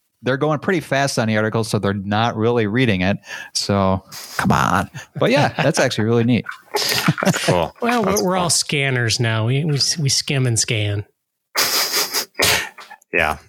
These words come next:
Speaker 2: uh, it's a, it's a really cool service. I tried it out on mine as well, and just, you might as well give it a go. I think it, it's super helpful if you're building, like, a consumer facing application, 'cause you can really tell,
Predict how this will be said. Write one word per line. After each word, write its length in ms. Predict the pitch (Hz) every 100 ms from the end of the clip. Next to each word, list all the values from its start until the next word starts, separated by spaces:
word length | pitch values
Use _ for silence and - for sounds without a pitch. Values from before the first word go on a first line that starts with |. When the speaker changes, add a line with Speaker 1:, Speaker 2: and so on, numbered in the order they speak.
| -
Speaker 2:
uh, 380 | 131 - 123 120
it's 160 | 139 120
a, 100 | 151
it's 120 | 127
a 80 | 131
really 180 | 131 127
cool 160 | 120
service. 240 | 98 104 87
I 80 | 87
tried 220 | 98 92
it 40 |
out 120 | 87 82
on 80 |
mine 240 | 80 80 78
as 160 | 76
well, 300 | 87 82 80
and 120 | 82 87
just, 240 | 95 -
you 60 | 101
might 120 | 113
as 100 | 101
well 180 | 85 - -
give 120 | 98
it 80 | 92
a 40 |
go. 400 | 80 90 92 87 - - - 120
I 60 |
think 140 | 131 117
it, 160 | 104
it's 160 | 107 92
super 300 | - 127 92
helpful 300 | 98 101 107
if 80 | 98
you're 80 |
building, 380 | 82 92 90 90
like, 180 | 87 87
a 100 | 85
consumer 720 | - 85 80 - 101 92 90 -
facing 320 | - 95 95
application, 480 | 87 90 98 85 90
'cause 100 | 87
you 80 | 87
can 120 | 87
really 200 | 92 87
tell, 460 | - 95 92 87